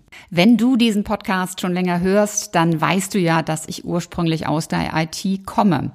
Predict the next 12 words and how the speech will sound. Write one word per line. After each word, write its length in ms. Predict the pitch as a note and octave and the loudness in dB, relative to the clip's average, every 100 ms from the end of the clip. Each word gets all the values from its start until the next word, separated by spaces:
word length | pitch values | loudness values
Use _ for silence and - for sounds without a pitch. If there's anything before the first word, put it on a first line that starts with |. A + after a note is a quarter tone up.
| - - - - - _ - | -12 -18 -18 -20 -20 _ -2
Und 320 | D#3+ E3 - | 0 0 -2
ich 220 | - A3+ - | 0 0 2
finde 160 | A3 | 2
es 80 | G#3 | 2
ungemein 680 | - B3+ A3+ G#3 G3 G3+ F3 | 2 4 4 2 2 0 0
wichtig 460 | G#3+ - - - | -2 -2 -6 -8
für 360 | - - C#4+ C4+ | -10 2 4 4
jeden 560 | A3 F3 A#3+ A3+ D#3+ | 2 4 2 2 0
von 300 | D#3+ - D3+ | -2 -4 -4
euch, 540 | - D3+ D3+ E3+ - - | -4 -4 -4 -4 -8 -8
für 340 | G3 F#3 F3 | -4 -2 -4
dich, 480 | E3+ - G#3+ G#3 - | -4 0 0 -2 -12